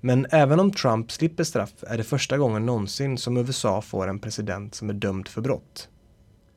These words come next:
Trump säger att han inte har gjort något fel. Han börjar jobba som president den tjugonde januari. Åtta sidor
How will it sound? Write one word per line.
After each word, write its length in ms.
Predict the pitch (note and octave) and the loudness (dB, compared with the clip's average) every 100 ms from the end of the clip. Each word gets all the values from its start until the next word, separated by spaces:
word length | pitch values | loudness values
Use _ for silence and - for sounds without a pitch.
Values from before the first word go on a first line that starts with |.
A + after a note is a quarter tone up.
| _ _ _ _ _ _ - | _ _ _ _ _ _ 4
Trump 320 | D#3 E3+ E3+ | 4 4 0
säger 380 | - - A#2+ G2+ | -6 2 2 4
att 120 | G#2+ | 0
han 120 | - A2 | -2 -4
inte 160 | G#2+ | -2
har 40 | G2 | -2
gjort 180 | B2 | -2
något 140 | B2+ A#2+ | -4 -8
fel. 280 | - D2+ C#3+ - _ _ _ _ _ _ _ - | -6 -8 -10 -18 _ _ _ _ _ _ _ -6
Han 180 | A#2 | 0
börjar 180 | B2 B2+ | 6 8
jobba 320 | C3+ B2 G2+ | 8 6 4
som 160 | A2 A#2+ | 0 0
president 600 | A#2+ A#2 A#2 F#2 G2 - | -2 -2 0 -2 -4 -6
den 180 | G2+ G2 | -6 -4
tjugonde 520 | - A#2 G2 G#2 A#2 | -2 -2 -2 -6 -8
januari. 500 | A#2+ A#2+ A#2 B2 - _ _ _ _ _ _ _ _ _ _ _ _ | -6 -2 0 -2 -6 _ _ _ _ _ _ _ _ _ _ _ _
Åtta 240 | C#3 C3+ G#2+ | -2 -2 -2
sidor 440 | A2 G2 F2 A2 | -2 -2 -4 -6